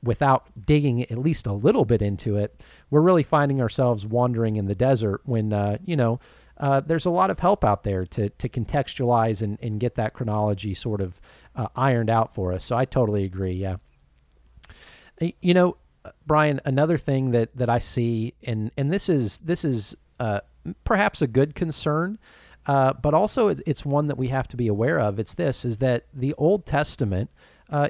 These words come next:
is the religious text of another faith tradition. In fact, really, all three Abrahamic religions, Islam, Judaism,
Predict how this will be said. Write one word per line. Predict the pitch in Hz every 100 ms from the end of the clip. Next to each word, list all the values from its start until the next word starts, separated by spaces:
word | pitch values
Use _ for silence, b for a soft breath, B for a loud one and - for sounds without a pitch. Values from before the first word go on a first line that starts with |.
| -
is | 208 220 180
the | -
religious | 143 135 127 143 -
text | - 127 - -
of | 127
another | 127 123 143
faith | 139 139 190 -
tradition. | 120 92 - 95
In | 123
fact, | - 135 160 -
really, | 101 170 220 120 123
all | - 127 190
three | 190 139 147 170
Abrahamic | 147 147 139 139 131 -
religions, | 117 104 170 139 113 135 -
Islam, | 117 131 135 131 123
Judaism, | 113 131 131 127 120 113